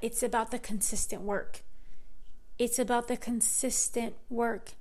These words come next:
You know, when we did Embodied Awakening, we were moving through these processes where it's like getting to know your energy, getting to know the corresponding feelings in the body, the signals,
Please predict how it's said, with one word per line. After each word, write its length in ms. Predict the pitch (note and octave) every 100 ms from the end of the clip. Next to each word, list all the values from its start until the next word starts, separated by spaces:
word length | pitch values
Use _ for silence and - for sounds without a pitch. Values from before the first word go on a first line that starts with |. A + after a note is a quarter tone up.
| - - - -
You 120 | - A#3+
know, 100 | A#3+
when 100 | A3+
we 100 | G#3+
did 180 | C4
Embodied 420 | C#4 A#3 G#3+ A3+ G#3+
Awakening, 800 | G3+ G3+ G3+ G3+ F#3+ F#3 F#3+ - - - - -
we 120 | A3+
were 60 |
moving 340 | A3 A3+ C4+ A#3
through 120 | A#3+
these 200 | A3 G#3
processes 640 | - G3+ G#3+ A3 G#3 G3 F#3
where 120 | G3
it's 160 | F#3+ -
like 360 | - - F#3
getting 300 | G#3+ G#3+ A3+
to 140 | A3 A3
know 160 | G#3
your 260 | G3+ F#3+ -
energy, 640 | G3 G3+ G3 B3+ C#4+ D#4 - - - - - - -
getting 300 | A3+ A3+ A#3
to 140 | A3+ A3
know 380 | G#3 G#3 G#3
the 400 | G3 G3 F#3+ F3+ - -
corresponding 720 | - G#3+ G#3+ - G#3 G#3 G3+
feelings 520 | F#3 - G#3+ G#3+ A3 G3
in 100 | G3+
the 80 |
body, 420 | F3 F#3+ F#3+ G#3+ A#3
the 120 | G#3+
signals, 760 | - - F3+ G3 A#3+ C4 -